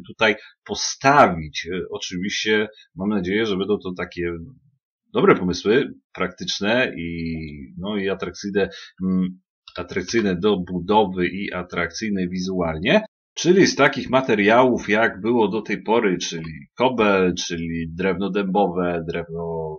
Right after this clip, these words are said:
brzozowe i w sumie wszystko w temacie. <laughs> Tak, i może jeszcze trzcina, jakieś liście, coś tam, coś tam. Oczywiście, e, tutaj mówimy tylko o alejkach, o jakichś takich budyneczkach użyteczności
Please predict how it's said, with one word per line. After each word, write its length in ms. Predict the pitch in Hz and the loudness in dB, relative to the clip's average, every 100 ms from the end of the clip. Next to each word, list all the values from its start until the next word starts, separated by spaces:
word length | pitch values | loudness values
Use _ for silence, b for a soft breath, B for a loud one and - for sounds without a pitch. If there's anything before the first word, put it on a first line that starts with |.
| - | -10
brzozowe 760 | - 92 90 85 87 82 80 76 | -4 -2 -2 -2 -2 -2 -2 -4
i 300 | - - - | -8 -18 -20
w 40 | - | -18
sumie 340 | - 82 76 73 71 | -14 -12 -12 -12 -12
wszystko 680 | - 78 - - - - - _ _ _ _ | -12 -10 -12 -14 -14 -14 -14 _ _ _ _
w 20 | |
temacie. 380 | - - - - _ | -12 -10 -12 -14 _
<laughs> 100 | - | -2
Tak, 320 | - - - | -2 -2 -2
i 320 | 220 147 160 | 2 4 4
może 220 | 131 120 107 | 2 2 0
jeszcze 220 | 98 87 | 0 -4
trzcina, 340 | - 98 92 | -6 -4 -4
jakieś 320 | 85 92 - | -4 -8 -12
liście, 240 | 95 - 87 | -10 -10 -8
coś 200 | - - | -10 -8
tam, 120 | 82 | -10
coś 160 | 110 - | -10 -12
tam. 80 | - B B B | -12 B B B
Oczywiście, 520 | 202 135 147 - 131 B - | 2 2 0 2 0 B 0
e, 280 | 104 110 101 | 4 4 2
tutaj 320 | - 104 98 107 | 0 2 2 0
mówimy 320 | 98 120 110 | -4 -2 -2
tylko 280 | 107 117 117 - | -2 -2 0 0
o 480 | 95 92 85 80 - | 0 0 0 -2 -4
alejkach, 680 | - 127 123 123 113 107 98 | 0 4 4 4 4 4 4
o 200 | 90 92 | 0 2
jakichś 420 | 87 82 82 87 | 2 -2 -6 -14
takich 300 | - 92 87 | -16 -18 -12
budyneczkach 640 | 90 90 90 92 - 90 98 | -6 -2 -2 -2 -4 -4 -6
użyteczności 640 | 92 95 87 90 90 - | -10 -8 -8 -6 -6 -8